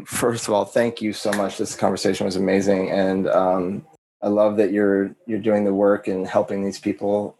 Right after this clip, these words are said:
and your mom especially find this, you know, heal these generations, 'cause I think it's something we need so, so much. And I think one thing that, uh, another thing beyond the, the warrior statement is that, you know, people, like, don't be afraid to be a beginner.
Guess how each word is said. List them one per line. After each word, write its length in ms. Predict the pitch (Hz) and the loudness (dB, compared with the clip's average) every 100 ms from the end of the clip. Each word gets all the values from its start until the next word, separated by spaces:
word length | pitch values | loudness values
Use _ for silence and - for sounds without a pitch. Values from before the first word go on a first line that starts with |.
| - | -8
and 120 | 104 | -4
your 100 | 101 | 0
mom 280 | 98 101 104 | 4 4 4
especially 500 | 101 - 104 - 104 | 2 0 0 2 -2
find 500 | - 101 104 107 101 | 0 2 2 2 0
this, 400 | 104 101 - - | -2 -2 -4 -6
you 80 | 117 | 0
know, 60 | 101 | 0
heal 180 | 117 110 | 4 4
these 180 | 110 | 4
generations, 600 | - 95 90 95 - 95 - | 2 0 2 0 -2 -8 -6
'cause 160 | 98 | -4
I 40 | 98 | 0
think 160 | 101 | 0
it's 120 | 101 | 0
something 200 | - 104 | 0 0
we 80 | 98 | 2
need 180 | 98 98 | 2 0
so, 300 | - 104 104 | 2 4 4
so 200 | - 98 | 2 2
much. 440 | 98 98 - - - - - - - - | 4 4 2 -6 -10 -16 -12 -12 -10 -4
And 100 | 117 | 0
I 80 | 113 | 2
think 280 | 131 123 | 2 0
one 340 | - 117 120 117 | 2 2 4 2
thing 280 | 117 117 113 | 2 2 4
that, 100 | 110 | 4
uh, 160 | 104 | 2
another 240 | 101 110 110 | 2 2 2
thing 300 | 107 104 101 | 2 2 2
beyond 400 | 110 104 104 98 | 2 2 2 0
the, 300 | 101 104 - - | -2 -2 -6 -6
the 100 | 110 | 0
warrior 500 | 107 113 107 98 113 - - - | 2 4 4 2 0 -10 -20 -14
statement 460 | - 110 95 101 | -2 0 2 0
is 180 | 104 101 | 0 0
that, 300 | 104 98 92 _ _ - - | 2 2 0 _ _ -20 -4
you 80 | 110 | -2
know, 60 | |
people, 540 | 110 127 123 180 185 107 | 2 0 2 2 2 2
like, 260 | 104 104 - - 156 | 2 0 -4 -16 -2
don't 200 | 113 131 | 0 2
be 80 | |
afraid 300 | 160 156 123 | 2 2 2
to 60 | 110 | 2
be 120 | 110 | 2
a 40 | 101 | 2
beginner. 460 | 101 98 98 82 | 2 0 -2 -4